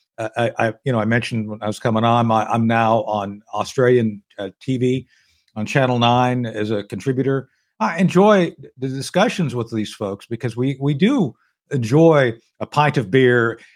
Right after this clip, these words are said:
and a, a go at sports and, and having a reasonable expectation of, of comfort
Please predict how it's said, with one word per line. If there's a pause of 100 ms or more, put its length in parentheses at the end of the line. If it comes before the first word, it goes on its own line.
and
a,
a
go
at
sports
and, (360)
and
having
a
reasonable
expectation
of,
of
comfort